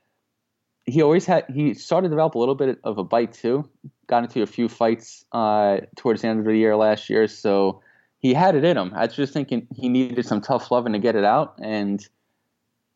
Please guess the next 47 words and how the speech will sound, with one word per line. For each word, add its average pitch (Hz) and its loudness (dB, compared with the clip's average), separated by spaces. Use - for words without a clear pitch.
training 170 0
camp's 165 -2
gonna 147 -2
be 127 0
interesting 101 -2
because 107 -4
if 113 0
he 113 0
comes 147 -2
to 156 -2
camp, 143 0
and 117 0
especially 131 0
if 120 -4
he 113 -4
starts 127 -2
the 117 -2
year 110 2
slow 117 0
again 104 0
and 104 -2
he 101 0
still 110 -2
has 113 -2
an 110 -2
inconsistency, 110 -2
he's 127 0
gonna 127 0
lose 113 2
his 95 -2
spot 113 -2
to 104 -2
one 98 -2
of 90 -4
the 87 -2
young 95 0
guys 92 0
that 87 -8
the 90 -4
Rangers 92 -2
have 95 2
knocking 104 -2
on 92 -2
the 82 -4
door 90 0
right 80 -4
now. - -8